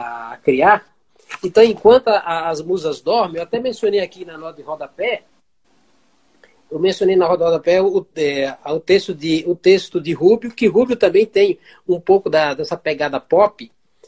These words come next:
Rubio escreveu o texto A-, As Musas Depois do Café da Manhã. O Rubio até brincou, "Não, as musas estão acordadas.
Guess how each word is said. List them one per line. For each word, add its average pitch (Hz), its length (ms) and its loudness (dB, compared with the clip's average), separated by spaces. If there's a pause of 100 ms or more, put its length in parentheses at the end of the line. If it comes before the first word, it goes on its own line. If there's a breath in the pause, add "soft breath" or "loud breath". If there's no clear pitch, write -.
(280 soft breath)
Rubio 190 340 -2 (240)
escreveu 190 500 2
o - 20 -14
texto 202 540 2
A-, 185 340 -2
As 165 120 -2
Musas 214 460 -2
Depois 202 400 4
do 220 80 -6
Café 196 340 -2
da 208 120 -8
Manhã. 160 400 -2 (840)
O 220 260 2
Rubio 196 280 4
até 202 160 2
brincou, 190 340 0
"Não, 233 140 2
as 135 80 -10
musas 175 200 -4
estão 247 140 0
acordadas. 226 800 -4